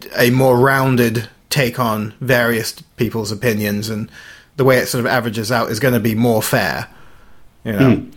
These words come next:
Speaker 1: So if you had just seen a bad review in, like, a, a Hollywood trade paper or something, and you thought, "Oh, okay, that film's not worth my time," but then you went on to Rotten Tomatoes and saw that actually a lot of other people have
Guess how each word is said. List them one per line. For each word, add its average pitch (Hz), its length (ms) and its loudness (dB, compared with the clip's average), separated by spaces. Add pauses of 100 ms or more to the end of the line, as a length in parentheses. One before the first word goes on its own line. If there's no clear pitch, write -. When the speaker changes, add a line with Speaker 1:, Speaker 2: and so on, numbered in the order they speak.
(160)
Speaker 1:
So 139 180 4
if 139 100 2
you 151 100 4
had 123 120 2
just 135 300 2
seen 107 500 0
a - 140 -2
bad 107 320 -2
review 104 380 -4
in, 104 100 -6
like, 98 220 -6
a, 95 280 -4
a 110 80 -6
Hollywood 98 500 -4
trade 98 400 -4
paper 92 360 -6
or 92 80 -4
something, 87 440 -8
and 87 100 -8
you 90 80 -8
thought, 95 240 -4
"Oh, 98 140 0
okay, 92 260 -2 (220)
that - 200 -2
film's - 500 -6 (220)
not 98 200 -2
worth 95 240 -2
my 92 140 -4
time," 98 440 -4 (400)
but 104 140 0
then 120 180 2
you 107 120 -4
went 101 160 -2
on 104 120 -4
to 110 120 -6
Rotten 123 260 -8
Tomatoes 92 460 -6
and 98 120 -10
saw 92 160 -8
that 92 120 -8
actually 95 380 -4
a 95 40 -2
lot 92 140 -2
of 92 100 -4
other 92 140 -8
people 98 260 -8
have 95 240 -8